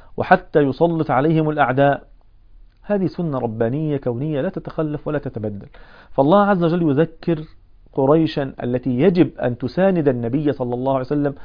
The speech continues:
والتي أكرمها الله تعالى بالمعدن الأصيل النفيس الذي به يستحقون أن يكونوا أولياء الله عز وجل إن آمنوا بالله وصدقوا رسوله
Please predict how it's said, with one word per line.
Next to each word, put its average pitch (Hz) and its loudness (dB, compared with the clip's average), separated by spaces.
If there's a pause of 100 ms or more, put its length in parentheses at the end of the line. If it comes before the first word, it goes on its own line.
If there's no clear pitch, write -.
(280)
والتي 131 2
أكرمها 160 2
الله 160 4
تعالى 151 4
بالمعدن 139 2
الأصيل 127 -2
النفيس 135 -2 (380)
الذي 160 4
به 190 4
يستحقون 165 0
أن 151 -2
يكونوا 208 4 (180)
أولياء 139 4
الله 175 2
عز 175 0
وجل 180 2
إن 160 -6
آمنوا 180 4
بالله 160 2
وصدقوا 143 -4
رسوله 147 -2